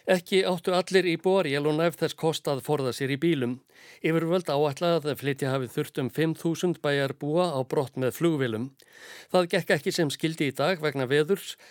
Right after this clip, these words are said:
þannig að stór hópur sem var mættur á flugvöllinn varð að snúa aftur heim. Til stóð að flytja sem flesta á brott í dag. Tuttugu og tvær flugvélir voru á dagskrá, auk þess sem flugherr Kanada ætlaði að senda nokkrar flugvélar á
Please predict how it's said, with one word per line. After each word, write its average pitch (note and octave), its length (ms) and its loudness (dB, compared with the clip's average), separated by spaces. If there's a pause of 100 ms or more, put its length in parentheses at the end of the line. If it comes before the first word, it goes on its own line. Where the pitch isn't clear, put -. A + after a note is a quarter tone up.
(120)
þannig E3+ 240 4
að D3+ 80 0
stór F#3 240 2
hópur C#3 460 -2
sem D3 180 -2
var C3+ 140 0
mættur C3+ 340 -2
á - 20 -2
flugvöllinn D3 540 0
varð B2+ 240 0
að - 60 -8
snúa A#2+ 260 0
aftur A#2 280 -6
heim. A#2+ 320 0 (640)
Til F#3 140 6
stóð E3+ 300 0
að C#3 400 0
flytja D3 340 -2
sem C3 160 -4
flesta B2 480 -2
á B2 80 0
brott - 260 -4
í B2 80 -4
dag. C3 260 0 (420)
Tuttugu F#3 260 2
og C#3 80 0
tvær C#3 240 -2
flugvélir C#3+ 580 -4
voru B2 300 -4
á G2+ 80 -6
dagskrá, E3+ 500 0 (300)
auk F3+ 160 0
þess E3 280 0
sem C#3 180 0 (140)
flugherr C3 460 -2
Kanada C#3+ 540 -2
ætlaði C3+ 240 -2
að A#2+ 60 0
senda B2+ 300 -2
nokkrar A#2+ 360 -4
flugvélar B2 560 -2
á D#3+ 160 -4